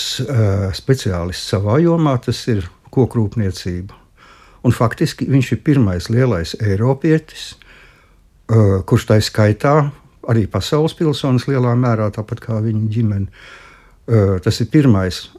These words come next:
latvietis, kurš nopirka sešpadsmit kvadrātkilometrus zemes un uzdāvināja tos,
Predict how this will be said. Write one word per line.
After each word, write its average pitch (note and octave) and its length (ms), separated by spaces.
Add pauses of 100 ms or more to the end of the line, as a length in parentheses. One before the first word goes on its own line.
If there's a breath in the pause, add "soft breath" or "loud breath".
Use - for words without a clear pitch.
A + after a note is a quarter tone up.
(100)
latvietis, D#3 760 (1080)
kurš - 380
nopirka A#2+ 600
sešpadsmit B2 560
kvadrātkilometrus G#2 1120
zemes A2+ 460 (720 soft breath)
un G#2 140
uzdāvināja C3+ 760
tos, - 300